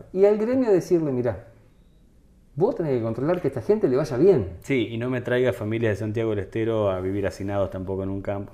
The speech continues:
Speaker 2: Ahí vuelvo lo mismo, de todos somos el campo. Y son el campo también las familias que traen de Tucumán o Santiago del
Speaker 1: Pero
Speaker 2: Estero
Speaker 1: por
Speaker 2: a vi-, a
Speaker 1: supuesto.
Speaker 2: vivir en un galpón por dos pesos, no sé.
Speaker 1: Por supuesto, porque tenés también los terratenientes allá y, y que, que, que te los tienen en, en,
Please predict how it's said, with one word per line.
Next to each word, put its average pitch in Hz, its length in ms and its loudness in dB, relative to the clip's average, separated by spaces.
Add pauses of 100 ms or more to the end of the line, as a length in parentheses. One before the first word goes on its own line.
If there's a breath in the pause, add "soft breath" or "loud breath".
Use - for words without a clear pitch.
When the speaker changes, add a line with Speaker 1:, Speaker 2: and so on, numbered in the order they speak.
Speaker 2:
Ahí 113 140 0
vuelvo 151 240 2
lo 131 80 2
mismo, 139 220 2
de 123 80 -2
todos 147 260 -2
somos 135 240 -2
el 113 140 -6
campo. 95 420 -6
Y 98 80 -12
son 139 200 -4
el 127 120 -2
campo 143 320 0
también 113 420 -2
las 98 140 -4
familias 101 400 -6
que 98 60 -8
traen 110 180 -4
de 104 100 -4
Tucumán 104 400 -4
o 107 60 -2
Santiago 107 320 -4
del 98 100 -6
Speaker 1:
Pero 285 280 2
Speaker 2:
Estero - 20 -2
Speaker 1:
por - 100 -4
Speaker 2:
a 226 60 -2
vi-, 196 80 0
a 349 60 4
Speaker 1:
supuesto. 311 240 0
Speaker 2:
vivir 113 200 0
en 113 100 2
un 117 100 0
galpón 117 420 0
por 107 160 -2
dos 101 140 -6
pesos, 123 420 -6
no 95 160 -10
sé. - 400 -12 (160 soft breath)
Speaker 1:
Por 185 120 4
supuesto, 208 640 0
porque 143 180 0
tenés 190 220 2
también 220 180 2
los 196 80 4
terratenientes 185 580 0
allá 202 480 -2
y, 156 160 -4
y 127 140 0
que, 113 180 -10
que, 110 280 -6
que 110 140 -8
te 107 120 -8
los 101 160 -8
tienen 156 420 2
en, 113 240 -6
en, 104 460 -8